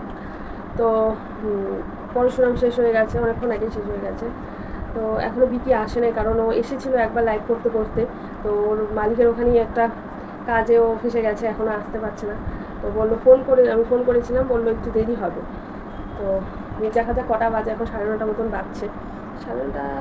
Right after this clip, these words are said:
হ্যাঁ না, নটা পঁচিশ বাজছে। তো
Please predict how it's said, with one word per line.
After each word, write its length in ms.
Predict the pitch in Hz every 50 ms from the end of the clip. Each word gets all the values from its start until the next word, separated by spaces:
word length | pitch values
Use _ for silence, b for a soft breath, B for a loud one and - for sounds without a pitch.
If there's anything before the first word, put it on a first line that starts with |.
| 139 - - - - - - - - - - - - - -
হ্যাঁ 140 | 247 240
না, 140 | 254 247 233
নটা 240 | 220 233 233 233 262
পঁচিশ 340 | 254 254 247 - 247 - -
বাজছে। 340 | 190 175 180 - - - - - - - - - - - - - - - - - - - - - - - - - B B B B B B B B B B - - -
তো 280 | 233 226 226 226 226 220